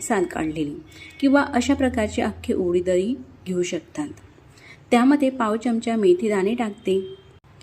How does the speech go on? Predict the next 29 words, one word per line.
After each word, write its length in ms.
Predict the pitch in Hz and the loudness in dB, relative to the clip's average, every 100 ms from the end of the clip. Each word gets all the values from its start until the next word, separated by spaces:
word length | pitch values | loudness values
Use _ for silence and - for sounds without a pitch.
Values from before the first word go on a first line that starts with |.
| - | -8
आता 120 | 233 | 2
यामध्ये 420 | 262 240 240 262 254 | 4 6 4 4 4
पाणी 360 | 247 226 208 247 | 2 0 0 2
घालायचं 500 | 269 233 180 180 190 | 2 2 2 0 0
आहे 240 | 180 220 285 - | 0 0 -2 2
आणि 140 | 247 | 2
स्वच्छ 460 | 285 269 214 - - | 4 2 -2 0 2
हे 260 | 247 247 247 | 4 4 2
डाळ 300 | 240 185 - | 0 0 0
तांदूळ 220 | 233 233 | -2 -2
आपल्याला 360 | 233 220 214 202 | -2 -2 -4 -4
तीन 300 | 208 202 208 214 | -4 -4 -2 -2
ते 80 | |
चार 240 | 226 220 180 | -2 -2 -4
पाण्याने 320 | 185 175 190 | -2 -2 0
धुवून 280 | 226 202 214 | 0 0 0
घ्यायचे 380 | 220 170 - 165 | -2 -2 -2 -6
आहे. 160 | 151 147 - - - - - | -6 -10 -16 -20 -20 -10 0
मी 140 | 247 | 4
घेतलेला 380 | 277 285 269 262 | 6 4 4 2
हा 180 | 262 262 262 | 2 0 0
तांदूळ 280 | 226 214 214 | 0 -2 -2
रेशनचा 600 | 208 202 226 226 226 226 | -2 -2 -2 -2 0 -2
आहे. 280 | 208 196 202 | 0 0 0
रेशनचा 480 | 190 190 208 208 214 | 0 -2 -4 -4 -2
तांदूळ 320 | 208 185 190 | -2 -2 0
हा 160 | 190 240 | -2 -2
काळपट 560 | 247 214 190 220 247 | 0 0 0 0 0
असतो, 280 | 180 - 170 | 0 -2 -6